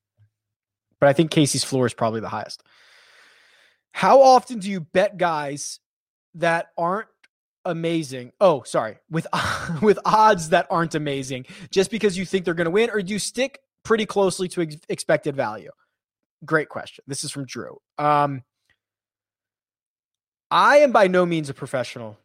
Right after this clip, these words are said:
gambler, right? That is not where my income comes from, and it is certainly not where I assume a lot of, all of your income comes from. I bet for entertainment.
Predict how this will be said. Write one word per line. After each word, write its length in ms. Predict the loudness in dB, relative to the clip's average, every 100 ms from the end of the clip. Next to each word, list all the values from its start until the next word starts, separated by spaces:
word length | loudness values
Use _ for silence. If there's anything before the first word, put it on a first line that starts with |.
| -16
gambler, 380 | -16 -16 _ _ _
right? 260 | -10 -10 -8
That 100 | -12
is 100 | -10
not 160 | -6 -4
where 100 | -2
my 140 | 0
income 380 | 2 4 4 4
comes 240 | 4 2 4
from, 220 | 4 4
and 140 | 0
it 40 | -2
is 120 | -2
certainly 260 | -2 0 2
not 240 | 2 4
where 160 | 6 6
I 80 | 4
assume 340 | 2 0 2
a 80 | 4
lot 220 | 6 8
of, 160 | 6 2 _ _ _
all 200 | 6 8
of 100 | 4
your 360 | 0 0 0 -2
income 480 | -10 -8 -10 -10 -18 _ _ -10
comes 240 | -8 -8
from. 160 | -12 -18 _ _ _ _ _ _ _ _ _ _ _ _ _ -2
I 280 | 4 4 4 -2 2
bet 240 | 2 2
for 180 | -6 -6
entertainment. 640 | -6 -8 -10 -10 -12 -16